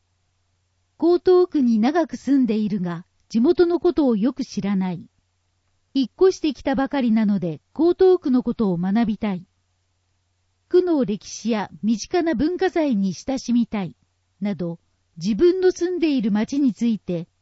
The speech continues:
もっと知りたいという方におすすめの講習会です。区の歴史や、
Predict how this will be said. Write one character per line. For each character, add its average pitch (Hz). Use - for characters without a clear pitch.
も 269
っ 370
と 330
知 277
り 277
た 320
い 311
と 302
い 294
う 269
方 285
に 202
お 214
す -
す -
め 285
の 277
講 294
習 269
会 196
で 151
す。 -
区 370
の 311
歴 208
史 214
や、 190